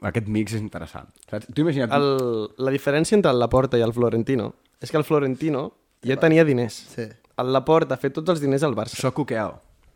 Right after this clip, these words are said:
Speaker 1: Molt bé.
Speaker 3: No, però
Speaker 2: El
Speaker 3: a ve-,
Speaker 2: Laporta
Speaker 3: a ve-,
Speaker 2: abans
Speaker 3: a ve-,
Speaker 2: del
Speaker 3: jo què sé, el, el Jordi Roures, saps, per exemple.
Speaker 1: No sé qui és.
Speaker 2: Bueno,
Speaker 3: Hòstia, bro.
Speaker 1: No sé qui és.
Speaker 2: secció
Speaker 3: Ah, ja val, després ho busquem.
Speaker 2: Secció endevinalles.
Speaker 3: Vinga, va.
Speaker 2: Què es pot trobar a la meitat de l'infinit?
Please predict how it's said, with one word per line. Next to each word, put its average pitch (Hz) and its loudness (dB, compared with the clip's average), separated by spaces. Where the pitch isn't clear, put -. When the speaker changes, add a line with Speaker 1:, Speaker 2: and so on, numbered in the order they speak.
Speaker 1:
Molt 78 -2
bé. 80 -10
Speaker 3:
No, 160 2
però 139 6
Speaker 2:
El 123 -2
Speaker 3:
a 127 4
ve-, 139 6
Speaker 2:
Laporta 151 8
Speaker 3:
a - 12
ve-, 185 10
Speaker 2:
abans 165 8
Speaker 3:
a 147 6
ve-, 151 6
Speaker 2:
del 147 -2
Speaker 3:
jo 160 2
què 151 -2
sé, 156 -2
el, 120 -2
el 113 -12
Jordi 123 0
Roures, 120 -2
saps, 120 -16
per 117 -12
exemple. 113 -12
Speaker 1:
No 92 -8
sé 80 -6
qui 80 -4
és. - -16
Speaker 2:
Bueno, 151 0
Speaker 3:
Hòstia, 117 -8
bro. 110 -10
Speaker 1:
No 87 -8
sé 82 -12
qui 82 -10
és. 165 -2
Speaker 2:
secció 214 4
Speaker 3:
Ah, 107 2
ja 123 -8
val, 107 -10
després 135 -4
ho 139 0
busquem. 110 -8
Speaker 2:
Secció 123 0
endevinalles. 101 0
Speaker 3:
Vinga, 117 -2
va. 107 -4
Speaker 2:
Què 165 8
es 131 -4
pot 143 -2
trobar 143 6
a 127 2
la 120 4
meitat 127 0
de 131 -2
l'infinit? 98 -4